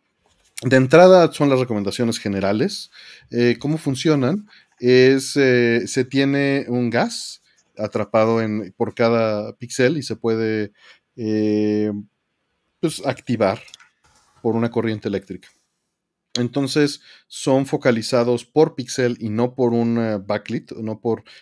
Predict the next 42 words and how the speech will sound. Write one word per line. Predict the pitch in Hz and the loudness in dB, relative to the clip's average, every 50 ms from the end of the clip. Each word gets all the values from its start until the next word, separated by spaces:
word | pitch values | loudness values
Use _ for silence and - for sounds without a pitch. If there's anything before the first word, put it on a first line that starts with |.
| _ - | _ -6
iluminación, | 120 110 110 107 107 104 104 98 - - 120 113 113 113 110 | -4 -2 -2 0 -2 -2 -4 -4 -4 -4 -4 -2 -2 -2 -4
este, | 104 - - - _ 104 101 101 101 98 101 98 | -6 -8 -10 -12 _ -6 -4 -4 -4 -4 -4 -6
de | 101 107 | -6 -6
panel | - - 110 110 113 110 104 - | -4 -4 -2 -2 -2 -4 -4 -4
posterior, | 104 98 - - 95 95 113 185 - - _ _ _ _ _ - _ _ _ _ _ _ _ - | -8 -8 -8 -8 -6 -4 -4 -4 -4 -6 _ _ _ _ _ -20 _ _ _ _ _ _ _ -14
eh, | - 110 107 107 104 104 104 104 104 104 104 104 104 104 104 101 101 | -10 -8 -6 -6 -4 -4 -4 -4 -4 -4 -4 -4 -4 -4 -6 -4 0
cada | - 123 117 117 110 | 2 2 4 4 2
uno | 113 113 113 110 | 2 0 -2 -2
de | 110 | -2
los | 101 98 - | -4 -6 -8
píxeles. | - 117 - - 143 123 104 - - - _ _ _ _ _ - | -12 -10 -6 -4 -4 -4 -4 -6 -14 -18 _ _ _ _ _ 2
Y | 135 | 2
esto | 147 143 - - 131 120 | 2 2 2 2 2 2
hace | 117 - 139 123 | 2 0 -2 -2
que | - 123 | 0 0
haya | 113 107 113 113 113 117 117 - _ | 0 2 2 0 0 0 -2 -6 _
un | - 123 123 117 | -6 -4 -2 0
buen | 117 120 120 117 | 2 2 0 0
contraste | 117 - 113 101 - - 110 113 110 - - - | -2 -4 -8 -6 -4 -2 -2 -2 -2 -4 -6 -10
en | 117 - | -10 -8
general. | - 117 117 117 131 180 190 - - - _ _ | -6 -4 -2 -2 -2 -2 -4 -8 -14 -20 _ _
Por | - 160 | -2 -2
supuesto, | 156 170 147 147 175 165 165 - 175 151 | 0 -2 0 2 0 0 0 -2 -4 -4
cuando | - 135 117 | -2 -2 -4
está | 113 - - | -4 -4 -4
apagada | 104 - 120 117 117 113 113 | -4 -2 0 0 0 0 0
no | 117 120 | 0 -2
necesariamente | 117 113 113 104 110 110 110 107 107 104 107 | -2 -2 -4 -6 -6 -6 -4 -6 -6 -8 -8
tiene | - 113 107 107 107 | -8 -6 -6 -6 -8
que | - - | -10 -12
ser | - - 101 95 - | -10 -10 -10 -8 -4
negra. | - 120 135 139 160 240 - _ _ _ _ _ _ _ _ | -2 -2 0 0 -2 -2 -4 _ _ _ _ _ _ _ _
Muchas | 117 117 117 - 127 110 | -4 -2 0 0 0 0
veces, | 113 110 104 - 123 110 - - - - _ _ _ | 0 -2 -2 -2 -4 -4 -4 -8 -12 -16 _ _ _
pues, | - 123 120 | -14 -12 -8
son | - 120 113 107 | -6 -6 -4 -2
de | 113 | -2
un | 110 104 | -4 -2
color | - 113 104 107 104 107 | -2 -2 0 2 2 4
ocre | 113 117 - - 117 113 120 127 - | 2 2 2 0 -2 -2 -2 -4 -6
o, | - 117 113 107 107 104 101 | -10 -10 -8 -6 -6 -6 -6
este, | 98 92 - - - - 101 98 98 98 98 95 95 | -6 -8 -10 -14 -10 -4 -2 0 2 2 0 -2 -4